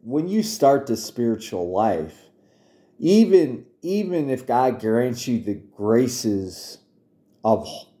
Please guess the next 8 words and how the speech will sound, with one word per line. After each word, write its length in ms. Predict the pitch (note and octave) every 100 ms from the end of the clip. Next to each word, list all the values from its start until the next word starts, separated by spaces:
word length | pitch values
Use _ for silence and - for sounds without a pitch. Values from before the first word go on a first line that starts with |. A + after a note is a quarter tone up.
| _
you 140 | A2+ G#2+
know, 240 | F#2 - -
pure 280 | - D#3+
holiness, 1040 | A#2 - B2 D3+ C3 G2 F2+ D#2+ E2 - _ _ _ _ _ _ _ _ _ - - - - _ _ G#2+
you're, 400 | B2 E3 D#3 - - _ _ _ _ _ _
it's 240 | D#3+ D#3 -
still, 600 | - - E3 D3+ B2+ G#2+ -
to, 160 | D3+